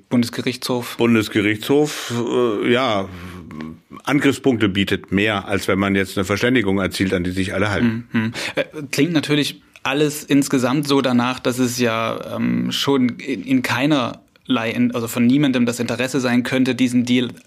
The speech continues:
Speaker 1: irgendwie platzen zu lassen. Also weder jetzt so von Seiten des Gerichts noch der Staatsanwaltschaft noch von den Angeklagten und deren Verteidigern, weil sie ja alle, das ist ja auch die Wirkung des Deals,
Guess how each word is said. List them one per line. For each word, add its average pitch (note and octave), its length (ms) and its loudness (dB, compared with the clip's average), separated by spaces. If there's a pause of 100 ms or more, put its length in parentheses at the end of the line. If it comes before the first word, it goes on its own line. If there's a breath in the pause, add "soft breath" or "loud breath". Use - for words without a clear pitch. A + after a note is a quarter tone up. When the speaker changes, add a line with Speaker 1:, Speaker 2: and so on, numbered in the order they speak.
(120)
Speaker 1:
irgendwie C3+ 320 2
platzen C#3 420 -2
zu B2 140 0
lassen. A#2 280 -2
Also A2 240 -2
weder B2+ 200 2
jetzt B2+ 160 0
so C3 80 -2
von A#2+ 180 2
Seiten A#2+ 340 0
des A#2+ 200 -2
Gerichts C3 380 -2
noch B2 120 0
der A2+ 140 -2
Staatsanwaltschaft C#3 840 -2
noch A#2+ 180 0
von A#2+ 240 2
den A#2 160 0
Angeklagten B2+ 680 0
und A#2+ 100 2
deren B2 240 2
Verteidigern, A#2+ 680 0 (360 loud breath)
weil A#2+ 160 2
sie A#2+ 120 2
ja A2+ 160 0
alle, D3+ 360 0 (460 loud breath)
das - 180 -4
ist A#2+ 140 -4
ja A#2 80 0
auch A#2 160 -2
die G#2+ 240 -6
Wirkung D3+ 340 2
des B2+ 160 0
Deals, D#3 380 2